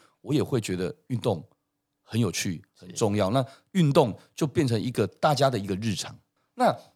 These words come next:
Speaker 1: 大家在轻松在聊，很多人在讲很多工作繁忙的，的一些过程的时候，可是其实回过头来会觉得，诶，他怎么这么有体力？他怎么这么有活力、热情？而且他怎么样又怎么样？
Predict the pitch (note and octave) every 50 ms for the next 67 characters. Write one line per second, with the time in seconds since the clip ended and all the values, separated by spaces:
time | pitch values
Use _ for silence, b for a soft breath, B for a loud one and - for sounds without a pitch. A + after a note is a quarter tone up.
0 | _ _ _ A#3+ A#3 G#3 A3 G#3+ A3+ G#3 - - - G#3 G#3 - G#3 G3+ G3+ G#3+
1 | G3+ D#3+ C3+ B2 A#2+ B2+ C#3 C#3 A#2+ G#2+ D3 D#3 C#3+ C#3 E3 D3+ - - - G2
2 | F#2+ G#2+ G2+ F#2+ C3 C#3 B2+ - C#3 C#3+ C#3 D3+ B2 A2 - G2 G#2 A2+ A2 G2+
3 | F#2 G#2 G#2 G2+ A2 G#2 G2+ G#2 B B B _ - G#2+ - B2+ C3 - C3+ B2+
4 | C3 C3 - _ _ _ _ _ - F3+ E3+ C#3 - - G2 G2+ G2 F2+ - -
5 | A2 G2 F#2 - A#2 C#3 - - A#2+ A2 - G#2 G#2 G#2+ b b b b _ A#2
6 | A#2+ B2 D#3+ D3+ A#2+ A#2 A#2 B2 A#2 A#2 G#2+ - - D#3 C#3+ b b b b _
7 | _ _ - F3 E3 A#2+ G#2 G2+ C3+ B2 G#2 G2 F#2+ E2+ - - _ - - E2+
8 | D2 C2 F#2+ F#2+ - b b b b _ - D#3+ D#3+ - G#2+ G2 G2 - - C3+
9 | G#2+ F#2+ F2 E2+ D2+ - - - E2 F2 F#2 G#2+ A#2+ A#2+ G2 F2+ A2+ C3 A2+ F#2+
10 | F2+ - - D2+ D2 E2 - _ _ _ _ - B2 B2 B2+ - C3 C3 C3+ -
11 | - F#2+ F2+ G2 A#2 A#2 A#2 A2 - - C#2+ D#2+ F2 E2